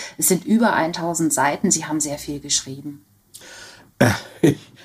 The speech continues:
Speaker 2: ja, ich, es kommt mir manchmal auch ein bisschen eigenartig vor, weil wir so viel gereist sind, ne? In Amerika immer. Wir haben auch in Los Angeles gelebt oder wir waren sehr öfters in Japan.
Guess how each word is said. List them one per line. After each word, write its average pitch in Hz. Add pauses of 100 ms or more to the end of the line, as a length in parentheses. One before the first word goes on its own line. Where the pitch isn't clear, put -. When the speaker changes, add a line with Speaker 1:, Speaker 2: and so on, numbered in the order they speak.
(140)
Speaker 2:
ja, 107
ich, - (580)
es - (140)
kommt 151
mir 120
manchmal 120 (400)
auch -
ein 104
bisschen 101
eigenartig 101
vor, - (500)
weil 104
wir 113
so 104
viel 98
gereist 98
sind, - (340)
ne? 131
In 98
Amerika 92
immer. 92
Wir 87
haben 98
auch -
in 90
Los 90
Angeles 92
gelebt -
oder 87 (760)
wir 95
waren 95
sehr -
öfters -
in 92
Japan. 104